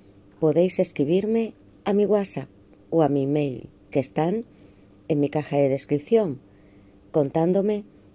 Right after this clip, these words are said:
todo lo que os sucede, y yo os ayudaré a manifestar vuestros sueños, porque, amigos,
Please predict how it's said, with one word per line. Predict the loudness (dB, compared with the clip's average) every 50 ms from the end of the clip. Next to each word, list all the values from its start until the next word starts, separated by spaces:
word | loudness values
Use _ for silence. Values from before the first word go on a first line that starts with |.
| -14 -2 4
todo | 6 8 8 8 6 4
lo | 2 2 0
que | 0
os | -4 -2
sucede, | -2 -4 -2 0 0 0 0 0 -4 -10 -12 -20 -20 -20 -20 -20 -20 -20 -20 -20 -20 -18 -10 -4
y | -4 -4 -2 2
yo | 4 4 4 4
os | 2 -2 -2
ayudaré | -2 0 0 2 2 2 2 2
a | 2
manifestar | 0 0 -2 -2 -2 -4 -6 -6 -4 -4 -4 -2
vuestros | -4 -6 -6 -6 -8 -6
sueños, | -2 0 0 0 0 -2 -4 -4 -8 -18 -18 -10 -10
porque, | -8 -6 -6 -4
amigos, | -2 -2 -2 -2 -4 -8 -10 -14 -20